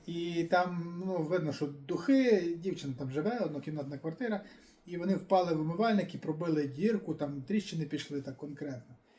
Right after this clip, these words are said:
Я заклеїв тимчасово скотчем, дактейп, він такий міцний, можна користуватись ним.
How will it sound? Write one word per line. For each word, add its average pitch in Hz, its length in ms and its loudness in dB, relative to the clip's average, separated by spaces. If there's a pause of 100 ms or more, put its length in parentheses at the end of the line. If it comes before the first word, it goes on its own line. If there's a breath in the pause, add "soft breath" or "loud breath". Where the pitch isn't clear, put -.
(260 soft breath)
Я 180 160 4
заклеїв 170 400 2
тимчасово 135 1400 -2 (200)
скотчем, 240 580 0 (680)
дактейп, 165 500 4
він 143 120 -4
такий 139 200 -6
міцний, 180 440 -2
можна 143 260 -6
користуватись 175 640 -4
ним. 175 140 -8